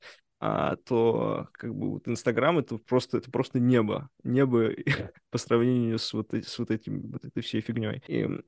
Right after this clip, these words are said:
очень удобный. До двадцать четвертого февраля он был очень быстрый. Я помню, ты заходишь в другие соцсети, они какие-то медленные, они что-то там подгружаются, свои вот эти вот. А это про-, просто Instagram, бац, и все. И он реально моментально, а,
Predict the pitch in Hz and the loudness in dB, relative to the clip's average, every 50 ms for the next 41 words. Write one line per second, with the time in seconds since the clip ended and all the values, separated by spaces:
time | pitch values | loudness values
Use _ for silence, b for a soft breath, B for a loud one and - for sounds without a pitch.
0 | - 147 156 151 - 160 143 131 117 110 110 113 117 120 - 143 147 - - 131 | 6 6 6 6 6 6 6 8 8 6 6 6 2 -2 -2 -4 -6 -2 2 6
1 | 135 131 123 120 120 117 117 120 117 - - 123 - - 117 - 123 110 117 113 | 8 8 10 10 8 8 8 6 6 4 2 0 0 -2 -4 -4 0 4 6 6
2 | 113 120 113 110 110 110 107 113 113 - - 139 139 127 - - 107 104 98 110 | 6 8 6 6 4 4 2 0 0 6 8 8 8 8 6 0 -2 -2 -2 -2
3 | - - - - - - _ - - 120 120 110 123 131 123 120 113 107 - - | -2 -4 -6 -8 -8 -8 _ 2 4 6 6 8 8 6 6 6 4 2 0 0
4 | - 120 123 - 143 131 113 113 117 123 123 123 123 175 208 - 160 139 - - | 0 2 4 4 4 4 2 2 0 0 0 0 0 -2 0 0 0 2 2 4
5 | 139 123 - 113 110 117 117 - - - - 131 123 120 127 123 107 110 110 107 | 2 4 4 2 0 0 -2 -6 -8 -4 -2 0 4 6 6 4 4 2 0 -2
6 | 113 120 - - - 139 131 - - 131 127 135 139 139 127 127 123 120 113 113 | -4 -4 -6 -4 -4 -4 -2 -2 -4 -4 0 2 2 4 6 8 8 8 6 4
7 | 117 - - 113 - - 131 131 123 - 127 - - - 123 123 - B B B | 2 0 -4 -6 -2 0 0 0 0 -2 -4 -8 -8 -8 -8 -8 -8 B B B
8 | B B B 123 120 - - 139 139 - - - 135 - - 143 127 - - 127 | B B B 0 0 0 0 0 -2 2 4 2 2 4 2 0 0 2 2 2
9 | 127 151 170 170 160 127 113 151 175 - - - - - - 117 104 107 113 127 | 4 4 4 4 4 4 4 4 4 4 2 -4 -2 0 2 4 4 6 6 6
10 | 127 120 135 139 131 117 110 110 104 104 - - _ _ - 120 117 127 151 156 | 6 6 6 4 4 2 0 -2 -2 -4 -6 -10 _ _ -4 2 6 10 12 12
11 | 160 165 170 165 - 156 123 110 104 104 101 - 139 - b b b b b _ | 12 12 12 10 8 8 8 8 6 2 0 -6 -8 -12 b b b b b _
12 | - - - 104 110 120 107 101 - | -8 -4 -2 -2 -2 -2 -2 -4 -6